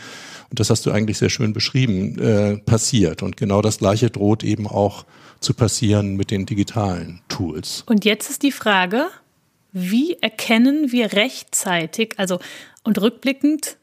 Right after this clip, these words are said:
Speaker 2: in Bezug aufs Auto, wann hätten wir erkennen sollen, das und gegensteuern? Und ich würde sagen, dieser Zeitpunkt lag weit vor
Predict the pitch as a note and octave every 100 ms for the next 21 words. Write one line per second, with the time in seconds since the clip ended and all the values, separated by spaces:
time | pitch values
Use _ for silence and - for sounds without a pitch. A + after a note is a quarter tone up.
0 | _ _ _ _ _ _ - G3+ G3 A3
1 | F#3 - G3 A3 C#4+ C4 G3+ A#3+ C4+ B3
2 | B3 A#3+ A3+ G#3+ - A3 G#3+ G#3+ G3 F#3+
3 | F#3+ F#3 E3+ F#3+ D4 - A3 F#3 F3+ A#3
4 | C4 C#4 D4 C4 F#3+ - A#3 G#3 F#3 F3+
5 | E3+ F3 - - - F#3 F3+ - E3+ E3
6 | F#3 F3+ F#3+ E3+ E3+ F3 F3+ G#3 G3+ G3
7 | F#3 - - F#3 D#3+